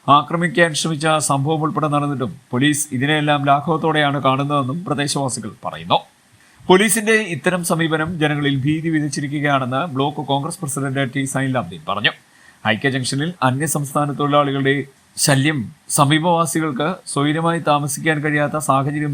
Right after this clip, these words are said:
സൃഷ്ടിച്ചിട്ടുണ്ടെന്നും ആരോപണമുണ്ട്. നിരന്തരമായി മോഷണവും ലഹരി മരുന്നുകളുടെ ഉപയോഗവും അന്യസംസ്ഥാന തൊഴിലാളികളുമായി ബന്ധപ്പെട്ട് നടക്കുന്നുണ്ട്. കഴിഞ്ഞ ദിവസം ഏഴ് മണിയോടുകൂടി ഹോമിയോ ആശുപത്രിക്ക്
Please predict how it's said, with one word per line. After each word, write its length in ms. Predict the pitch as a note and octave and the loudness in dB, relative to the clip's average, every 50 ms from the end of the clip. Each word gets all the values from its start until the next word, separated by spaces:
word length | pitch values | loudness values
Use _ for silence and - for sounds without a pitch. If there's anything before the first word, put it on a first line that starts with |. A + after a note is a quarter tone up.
| C3+ | -2
സൃഷ്ടിച്ചിട്ടുണ്ടെന്നും 720 | - D3 C3+ - - D#3+ D#3+ E3 C#3+ D3 C3 C#3 C#3 C#3+ D#3+ - - G#2 | -2 -2 -4 -2 -4 -4 -4 -2 -2 0 0 0 0 0 -2 -2 -2 -2
ആരോപണമുണ്ട്. 560 | A2 G2+ F#2 E2 E2 E2 E2 F2+ F#2 - - D#3+ - - _ _ - - - - - _ - D3+ | -2 -4 -6 -10 -14 -14 -14 -6 2 4 4 4 4 -2 _ _ -20 -20 -20 -20 -20 _ 2 4
നിരന്തരമായി 640 | F3+ F#3 G3+ G3 A3 G#3+ G#3+ G3+ G3+ G3 G3+ G#3+ G#3+ D#3+ C#3 | 4 6 4 2 2 2 2 4 2 2 2 -2 -6 -4 -2
മോഷണവും 500 | C#3+ C#3+ D#3 D3+ - - F3 E3 D#3+ E3 F3 F3 - C3 | 0 0 0 0 -2 -4 -6 -6 -6 -6 -8 -6 0 2
ലഹരി 260 | C#3+ C#3 D3+ D#3+ F3 E3 | 2 2 2 2 0 0
മരുന്നുകളുടെ 460 | E3+ D#3 D#3+ D#3+ D#3+ D#3+ D3+ D#3+ D#3+ D3+ E2 B2+ | 0 0 -2 -2 -2 -2 0 0 -2 -2 -4 -2
ഉപയോഗവും 540 | B2+ C3 C#3+ D3+ D#3 D3+ C3+ D3 C#3+ B2+ G#2+ F#2 F2 - _ _ _ _ _ _ - - - - - | 0 0 2 2 0 0 0 0 -2 -2 -4 -6 -10 -14 _ _ _ _ _ _ -20 -20 -4 0 2
അന്യസംസ്ഥാന 580 | E3+ D3 E3 D#3+ - D#3+ D3 - E3 E3 D#3 D#3+ D3+ | 2 2 2 2 2 0 0 0 0 0 0 0 -2
തൊഴിലാളികളുമായി 640 | D#3+ D#3 D#3 D#3 D#3 D#3+ D#3 D#3 D3+ D3+ D#3 D3+ D3 C#3 | 0 2 4 4 4 2 0 0 0 0 0 2 2 0
ബന്ധപ്പെട്ട് 380 | C#3+ C#3 D#3 C3+ C#3 C3+ A2+ A#2 G2+ | 0 0 0 -2 -2 -4 -4 -6 -6
നടക്കുന്നുണ്ട്. 460 | F#2 F2 - - F2 F2 F#2 A2+ D3+ E3 - - - _ - - - _ _ - | -8 -10 -14 -14 -14 -4 2 4 4 4 4 -2 -18 _ -20 -20 -20 _ _ 4
കഴിഞ്ഞ 180 | F#3 F#3 G3 A3 A3+ | 4 4 6 2 0
ദിവസം 220 | A3+ G#3 B3+ A3 F#3 | 0 2 4 4 4
ഏഴ് 140 | F3+ F#3 G3+ G3+ | 4 2 2 0
മണിയോടുകൂടി 560 | G3+ G3 G3+ G3 F#3+ F#3+ F3 F3+ F3 E3+ E3+ F3+ D3+ | 0 2 2 2 2 2 2 2 2 2 2 2 0
ഹോമിയോ 300 | D3 C#3+ D3 D3+ E3 E3 D#3+ | 0 0 0 0 2 2 2
ആശുപത്രിക്ക് 380 | D#3+ D#3 E3 D3+ D#3 D#3 D#3 D3+ | 2 0 -2 -4 -4 -6 -6 -4